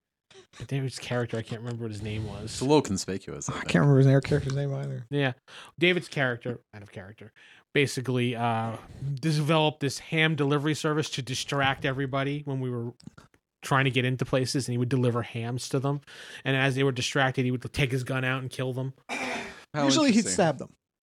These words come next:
Speaker 1: Or, or s-, yeah, that's right, stab them. That's right, yeah. But he, we met, uh, Sarah named it Hamazon, things
Speaker 2: You know,
Speaker 1: like that.
Speaker 2: I, I like to function a little differently, so.
Speaker 1: That's fine, yeah.
Speaker 2: All right.
Speaker 1: I, I was out of character, by the way, with all that, so.
Speaker 2: Yeah.
Speaker 1: <laughs> Yeah, and in character, uh,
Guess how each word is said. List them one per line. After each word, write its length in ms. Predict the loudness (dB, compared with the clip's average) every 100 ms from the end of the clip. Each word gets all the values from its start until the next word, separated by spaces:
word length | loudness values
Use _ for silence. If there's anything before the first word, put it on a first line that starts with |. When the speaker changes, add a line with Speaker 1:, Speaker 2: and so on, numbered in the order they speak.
| -12
Speaker 1:
Or, 100 | -6
or 100 | 0
s-, 200 | 0 0
yeah, 140 | 0 0
that's 100 | 0
right, 100 | -6
stab 280 | -4 -4 -4
them. 100 | -6
That's 160 | -6 -6
right, 120 | -6
yeah. 140 | -8
But 160 | -6 -8 _
he, 320 | 2 4 4 0 _ _ _ -6
we 220 | 0 2
met, 220 | 2 0
uh, 160 | -4 -2
Sarah 440 | 0 2 4 2
named 240 | 2 0 -2
it 60 |
Hamazon, 880 | -4 -2 -2 -2 -2 -2 -2 -4 -4
things 140 | -4
Speaker 2:
You 60 | 0
know, 120 | 2
Speaker 1:
like 160 | 4 4
that. 80 | 4
Speaker 2:
I, 40 |
I 20 |
like 220 | 4 2
to 60 | 0
function 360 | -2 -2 -2 -4
a 60 |
little 180 | -2 -4
differently, 640 | -4 -8 -8 -12 -12 -12 -12
so. 360 | -10 -8 -8 -8 -4
Speaker 1:
That's 200 | -4 -4
fine, 240 | -12 -14
yeah. 140 | -16 -16 -16
Speaker 2:
All 40 | -12
right. 220 | -12 -12 -18 _
Speaker 1:
I, 60 | -12 0
I 80 | 2
was 100 | 2
out 100 | 0
of 60 |
character, 360 | 0 -4 -4 -12
by 100 | -12
the 60 |
way, 100 | -14
with 140 | -14 -14
all 80 | -14
that, 220 | -14 -14
so. 120 | -4 -2 -2 -6 -8 -6 -6 -2 -4 2
Speaker 2:
Yeah. 80 | 0
Speaker 1:
<laughs> 40 | 0 -12 _ _ _ _ _ -20 -18 -12 -6
Yeah, 80 | -2
and 160 | 0 0
in 140 | 0 0
character, 460 | 0 0 0 -4 -4 -6
uh, 240 | -2 -2